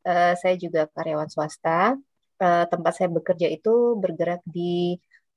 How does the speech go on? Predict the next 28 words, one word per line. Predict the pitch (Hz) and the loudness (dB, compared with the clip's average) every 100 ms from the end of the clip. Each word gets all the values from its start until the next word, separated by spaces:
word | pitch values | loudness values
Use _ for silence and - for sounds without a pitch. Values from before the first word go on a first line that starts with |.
| _ | _
eh, | - 170 156 151 147 139 | -4 0 2 2 2 -2
foreign | - 196 196 202 | 0 2 4 2
investment | 196 175 175 170 165 170 202 175 | -2 -8 -8 -6 -6 0 2 2
ya, | 151 147 - _ _ _ | 2 -2 -6 _ _ _
eh, | 170 165 | 2 2
untuk | 165 165 196 - - | 0 -2 -2 -2 -10
di | 170 175 160 | -2 0 0
Indonesia. | 160 156 151 160 - 165 151 151 _ _ _ _ _ _ | -2 -4 -6 -8 2 4 4 -2 _ _ _ _ _ _
Eh, | 180 175 170 | 0 2 2
saya | 175 196 | 2 0
juga, | 196 170 175 165 160 | -2 0 4 4 2
eh, | 147 _ 185 | -6 _ -10
pekerjaan | 180 156 165 160 | -8 -10 -2 -2
saya | 170 170 | -2 -4
ini | 208 | -2
juga, | 208 170 165 160 - _ _ _ _ | 0 4 4 4 -4 _ _ _ _
eh, | _ 175 | _ -14
menuntut | 170 170 170 | -8 -8 -8
saya | - 160 170 | 0 4 4
bertemu | 190 175 170 180 | 4 0 0 -2
dengan | 175 160 156 156 | -2 0 0 2
banyak, | 151 151 151 - _ _ - | 2 2 -6 -10 _ _ -12
eh, | 160 | -8
orang | 151 175 196 | -2 2 6
dari | 170 | 4
berbagai | 160 156 151 151 156 | 4 0 0 0 -2
jenis | 156 156 - | -4 -8 -8
sektor. | - _ 151 147 - | -10 _ -2 -2 -4